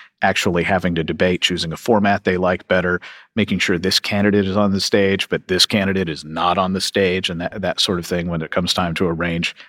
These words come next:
a debate. And I can imagine a Republican or a Democrat, depending on the circumstances, insisting that the Green Party candidate or the Libertarian candidate is also on the stage with them,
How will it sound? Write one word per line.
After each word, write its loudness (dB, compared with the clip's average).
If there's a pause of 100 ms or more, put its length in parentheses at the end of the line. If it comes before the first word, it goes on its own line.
(140)
a 2
debate. 2
And 4
I 4
can 2
imagine 2 (500)
a 0
Republican 0
or 4
a 0
Democrat, 0
depending -4
on -4
the -6
circumstances, -2 (140)
insisting 4 (720)
that 2 (120)
the 2
Green 2
Party 0
candidate -2
or 0
the -4
Libertarian -2
candidate -2
is 4
also 4
on -4
the -8
stage -6 (100)
with -2
them, -2